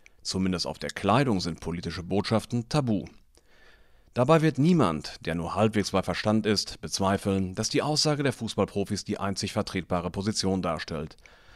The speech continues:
Aber denken wir nur mal einige Monate zurück. Da tobte eine Diskussion um politische Gesten im Stadion. Es waren türkische Nationalspieler, die während der Qualifikation zur E M den Anlass dazu gaben.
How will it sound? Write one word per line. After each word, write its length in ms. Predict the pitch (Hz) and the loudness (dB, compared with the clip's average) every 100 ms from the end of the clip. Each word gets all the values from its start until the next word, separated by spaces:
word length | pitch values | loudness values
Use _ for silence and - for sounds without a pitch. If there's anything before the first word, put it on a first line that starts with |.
| - - | -20 -14
Aber 200 | - 127 | 0 2
denken 300 | 120 156 170 | 2 2 0
wir 100 | 160 | 2
nur 140 | 143 127 | 4 4
mal 160 | 107 | 4
einige 340 | 92 98 101 98 | 2 0 2 2
Monate 420 | 90 92 90 101 | 2 0 -2 -4
zurück. 440 | - - 101 - - _ _ - | -2 0 0 -2 -12 _ _ -8
Da 360 | 90 101 127 | 2 4 4
tobte 400 | 143 127 110 107 | 0 -6 -4 -2
eine 160 | 87 92 | 0 -2
Diskussion 600 | 90 - 90 85 95 110 | -2 -4 -6 -2 0 0
um 80 | 90 | -2
politische 440 | 98 95 101 104 | -4 -4 -4 -6
Gesten 340 | 92 95 - 104 | -4 -4 -2 -2
im 100 | 107 | 0
Stadion. 560 | 131 127 113 90 80 - - - - - - | 2 2 2 0 -2 -12 -20 -20 -20 -20 -6
Es 180 | 127 123 | -2 2
waren 260 | 156 151 | 2 0
türkische 480 | - 160 175 123 - | 0 0 2 0 2
Nationalspieler, 960 | 87 85 90 87 87 - 101 104 117 117 | 0 -2 -2 0 -2 -2 -2 0 0 -2
die 140 | 90 85 | -8 -4
während 240 | 92 87 | -2 -2
der 80 | 85 | -6
Qualifikation 840 | - 90 82 - 85 - 95 107 | -2 -2 -2 -6 -4 -2 0 2
zur 200 | 107 104 | 0 -2
E 160 | 82 87 | -2 -4
M 220 | 87 104 | 0 0
den 120 | 113 | 2
Anlass 320 | 110 135 123 - | 0 2 2 2
dazu 280 | 95 - | -2 -2
gaben. 340 | 90 87 85 | -2 0 -2